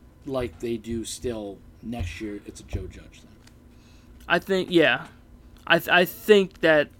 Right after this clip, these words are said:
Speaker 2: they need to see some kind of progress with this team.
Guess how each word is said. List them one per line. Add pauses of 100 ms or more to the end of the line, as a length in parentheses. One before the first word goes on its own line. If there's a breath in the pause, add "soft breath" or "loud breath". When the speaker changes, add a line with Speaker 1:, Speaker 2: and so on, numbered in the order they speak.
(1000)
Speaker 2:
they
need
to
see
some
kind
of
progress
with
this
team.